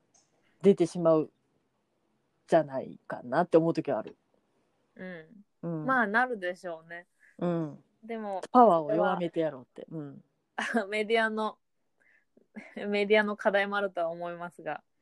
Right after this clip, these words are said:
Speaker 1: うん。
Speaker 2: うん。やっぱりこう、妬んじゃう人は人間的に弱さがあるんだなっていうのを露呈しているだけのような気もしますね。
Speaker 1: うん。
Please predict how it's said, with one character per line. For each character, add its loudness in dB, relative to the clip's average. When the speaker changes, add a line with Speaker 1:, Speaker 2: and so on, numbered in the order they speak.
Speaker 1:
う -8
ん。 -8
Speaker 2:
う -16
ん。 -20
や -4
っ -12
ぱ 8
り 2
こ -8
う、 -8
妬 4
ん -2
じ 2
ゃ 2
う -8
人 -8
は -4
人 -10
間 -4
的 -6
に -10
弱 2
さ 2
が 2
あ 2
る -4
ん -12
だ -2
な -6
っ -8
て -12
い -4
う -10
の -14
を -8
露 -2
呈 0
し -14
て -2
い -4
る -6
だ 2
け -10
の -8
よ -8
う -10
な -10
気 -12
も -10
し -14
ま -8
す -10
ね。 -12
Speaker 1:
う -12
ん。 -12